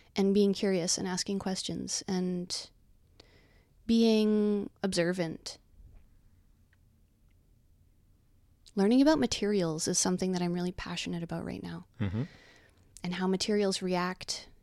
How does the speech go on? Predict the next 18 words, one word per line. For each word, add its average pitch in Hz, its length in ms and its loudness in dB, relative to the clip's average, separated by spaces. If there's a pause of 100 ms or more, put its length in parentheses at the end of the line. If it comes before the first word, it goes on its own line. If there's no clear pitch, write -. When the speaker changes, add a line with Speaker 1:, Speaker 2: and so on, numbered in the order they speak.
(120)
Speaker 1:
together 175 640 -2 (300)
and 190 120 0
how 214 220 0
I 208 100 2
can 202 500 0
combine 185 760 0 (500)
disparate - 760 -2 (1040)
objects - 720 -2 (160)
and 170 520 -4 (680)
textures 170 720 -4
and - 500 -10 (460)
substances - 920 -2 (100)
to 208 100 -2
create 190 400 -2
something 185 400 -2 (240)
new. 185 380 0 (1600)
And 208 140 6
that 220 460 2